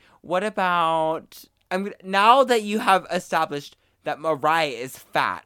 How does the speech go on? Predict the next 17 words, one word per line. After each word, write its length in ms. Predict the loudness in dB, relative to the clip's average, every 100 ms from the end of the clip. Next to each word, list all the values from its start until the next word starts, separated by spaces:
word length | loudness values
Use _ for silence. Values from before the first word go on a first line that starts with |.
| -12
I'm 160 | -10
very 200 | -4 -4 -4
interested 420 | -12 -14 -16 -16
in 340 | -18 _ -20
who, 180 | -18 -18
to, 300 | -16 -14 -16 _ _ _ _ -12
who 180 | -10 -6
else 260 | -6 -6
you 80 | -8
think 160 | -10 -12
is 140 | -14
fat. 340 | -8 -8 -8 -16 _ _ _ _ _ _
So, 460 | -6 -2 -2 -2 -8 -14 _
<laughs> 260 | -20 -20 _
Mariah 640 | -6 -4 -4 -2 2 2 2
is 380 | 2 2 0
fat. 520 | -10 0 2 2 -2